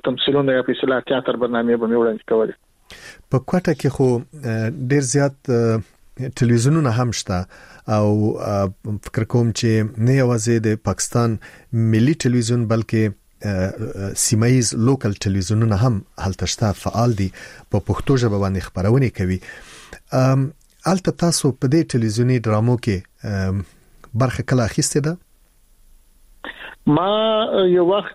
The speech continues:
Speaker 1: کې، اه، د، م، هغه ځای ملي ټلویزیون، اه، م، دغه ورکړې اعلانونه کوله چې زموږ ځینې کسان په کار دي، لیکوالان او، اه، په اصطلاح د، د ډرامې،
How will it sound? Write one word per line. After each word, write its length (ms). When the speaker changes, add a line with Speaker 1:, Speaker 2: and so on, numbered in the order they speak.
Speaker 1:
کې، 160
اه، 420
د، 20
م، 380
هغه 320
ځای 280
ملي 280
ټلویزیون، 600
اه، 360
م، 420
دغه 420
ورکړې 320
اعلانونه 380
کوله 340
چې 200
زموږ 160
ځینې 140
کسان 360
په 140
کار 280
دي، 120
لیکوالان 680
او، 320
اه، 320
په 140
اصطلاح 300
د، 320
د 160
ډرامې، 360